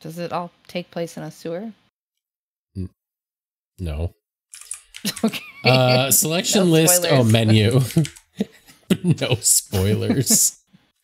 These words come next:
Speaker 2: I mean, I don't think s-, I don't remember
Speaker 1: Maybe
Speaker 2: that.
Speaker 1: it does, 'cause low would make sense for twenty-one down.
Speaker 2: Um,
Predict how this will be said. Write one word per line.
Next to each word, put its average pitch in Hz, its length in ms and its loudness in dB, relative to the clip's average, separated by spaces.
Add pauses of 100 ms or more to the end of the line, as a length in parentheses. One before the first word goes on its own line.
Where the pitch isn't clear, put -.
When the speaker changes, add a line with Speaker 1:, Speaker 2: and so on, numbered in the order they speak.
(580)
Speaker 2:
I 123 120 4
mean, 139 180 6
I 120 120 2
don't 151 220 0
think 135 320 0
s-, - 300 2
I 107 100 -2
don't 127 180 -6
remember 107 560 2
Speaker 1:
Maybe 110 340 2
Speaker 2:
that. 131 180 0
Speaker 1:
it - 60 -18
does, 440 380 -4
'cause 285 320 -6
low 185 400 -2
would 262 180 -4
make 165 240 -6
sense 160 440 -8
for 185 140 -12
twenty-one 160 400 -10
down. 165 600 -10 (4000)
Speaker 2:
Um, 131 720 2